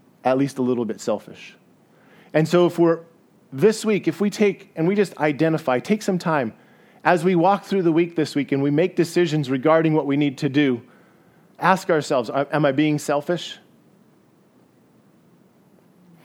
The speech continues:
Now, you know, someone might work at a place and you might have the luxury of skipping the line to get into work, right? You've got a fast track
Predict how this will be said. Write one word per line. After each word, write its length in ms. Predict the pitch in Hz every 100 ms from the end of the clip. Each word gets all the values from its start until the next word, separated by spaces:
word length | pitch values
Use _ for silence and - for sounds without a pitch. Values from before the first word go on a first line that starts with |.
| - - -
Now, 340 | 147 143 135 - - _ _ _ -
you 160 | 156
know, 300 | 170 131 113 - _ _ _ _ _ _ _ _ -
someone 640 | - - 165 151 143 135 123
might 240 | 131 131
work 300 | 131 143 139
at 100 | 139
a 60 | 127
place 560 | 117 139 131 131 - - -
and 300 | 131 117 113
you 240 | 120 151
might 200 | 156 139
have 560 | - 143 135 131 113 101
the 100 | 120
luxury 640 | 135 143 117 131 127 120 120
of 340 | 110 107 101 -
skipping 560 | - - 170 170 143
the 100 | 123
line 400 | 120 123 131 135
to 100 | 131
get 160 | 123 123
into 240 | 131 131
work, 260 | 120 131 127
right? 180 | 131 127
You've 220 | 131 131
got 160 | 131
a 40 | 113
fast 420 | - 120 120 -
track 320 | 147 139 -